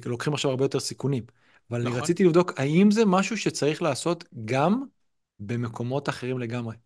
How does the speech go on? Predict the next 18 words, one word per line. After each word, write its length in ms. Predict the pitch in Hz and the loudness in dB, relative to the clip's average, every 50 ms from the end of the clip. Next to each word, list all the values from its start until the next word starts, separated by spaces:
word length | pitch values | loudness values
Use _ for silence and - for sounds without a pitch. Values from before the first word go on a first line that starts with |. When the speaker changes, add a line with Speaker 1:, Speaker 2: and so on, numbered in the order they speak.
| _ _ - | _ _ -8
Speaker 1:
גם 120 | 123 123 127 | -6 -4 -2
במקומות 480 | 135 131 123 - - 120 123 123 113 | -2 -2 -2 -4 -4 -6 -6 -6 -8
גבוהים. 340 | 104 110 104 113 117 113 104 107 _ _ - - - - - _ _ _ _ - | -10 -10 -10 -8 -8 -8 -8 -12 _ _ -20 -20 -20 -20 -20 _ _ _ _ -8
ואני 140 | 117 120 110 | -6 -6 -6
חושב 340 | - 117 - - - 180 | -6 -6 -4 0 0 0
שהתוצאות, 720 | 175 175 147 - 127 - - - 127 147 175 196 196 190 | 2 0 -2 -4 -4 -6 -2 2 6 6 6 6 4 0
כאילו, 260 | - - 185 175 160 147 | 0 2 2 4 4 2
מה 140 | 147 147 | 0 -2
שאני 220 | - - 131 131 127 | -4 -4 -6 -6 -4
אראה, 120 | 143 170 | -2 -2
אני 100 | 170 139 | -2 -2
חושב 140 | - - 147 | -2 -4 -6
שזה 240 | - 135 117 110 107 107 104 101 104 101 104 104 107 110 | -6 -6 -8 -8 -10 -10 -10 -10 -12 -12 -12 -12 -12 -12
יפתיע 300 | 107 - - - 139 139 | -12 -12 -2 0 2 2
אותך 260 | 131 127 - - 123 117 104 | 2 0 -2 -6 -8 -8 -6
וגם, 360 | 110 107 107 113 117 113 110 | -8 -8 -8 -6 -6 -6 -8
אה, 60 | 107 104 104 101 101 98 98 101 - _ | -8 -10 -10 -12 -12 -14 -16 -16 -18 _
אחרים. 360 | - 110 - - 113 101 98 | -16 -14 -12 -12 -12 -12 -14